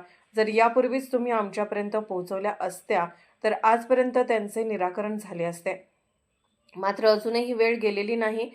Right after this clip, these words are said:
या सर्व मुद्द्यांचे निवेदन मी स्वतः माननीय आमदार साहेबांपर्यंत पोहोचवेन आणि योग्य तो पाठपुरावा करेन." या सकारात्मक आश्वासनामुळे महिलांमध्ये समाधान व आश्वस्ततेची भावना पसरली.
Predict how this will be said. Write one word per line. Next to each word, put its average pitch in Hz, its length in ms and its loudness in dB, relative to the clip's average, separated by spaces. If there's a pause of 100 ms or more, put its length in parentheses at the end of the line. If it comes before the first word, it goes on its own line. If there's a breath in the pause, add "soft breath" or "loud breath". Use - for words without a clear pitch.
(260 loud breath)
या 226 120 2
सर्व 233 340 4
मुद्द्यांचे 254 520 0
निवेदन 220 400 0
मी 233 180 0
स्वतः 202 460 -2 (360 loud breath)
माननीय 240 440 4 (100)
आमदार 214 400 0
साहेबांपर्यंत 202 880 -4
पोहोचवेन 202 720 -4
आणि 208 280 -4
योग्य 196 320 -4
तो 247 80 2
पाठपुरावा 196 640 -2
करेन." 180 340 -6 (680 soft breath)
या 226 120 2
सकारात्मक 233 680 2
आश्वासनामुळे 202 880 0
महिलांमध्ये 208 680 -4
समाधान 202 540 -4 (400 loud breath)
व 214 80 0
आश्वस्ततेची 226 1160 2
भावना 196 440 -4
पसरली. 180 460 -8